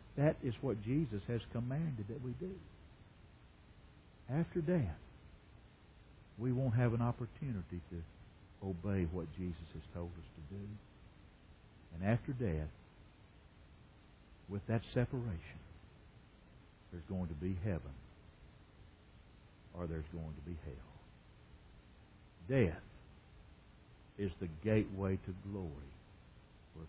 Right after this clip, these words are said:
Christian. In Revelation twenty-two and verse fourteen, John would write, "Blessed are they that do His commandments,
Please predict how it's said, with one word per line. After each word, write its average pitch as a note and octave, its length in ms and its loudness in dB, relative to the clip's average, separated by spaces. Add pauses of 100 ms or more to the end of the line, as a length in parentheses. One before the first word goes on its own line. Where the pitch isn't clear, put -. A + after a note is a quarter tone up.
Christian. - 380 -14 (1000)
In E2+ 80 -6
Revelation G#2+ 560 10
twenty-two A#2 420 0
and F#2 120 0
verse G2+ 240 0
fourteen, G#2+ 540 -2 (1040)
John B2+ 260 12
would A2 140 10
write, A#2 240 12
"Blessed B2+ 360 12
are B2+ 100 12
they B2+ 240 12
that A2 180 8
do C3 140 10
His C3+ 180 8
commandments, A2+ 560 -2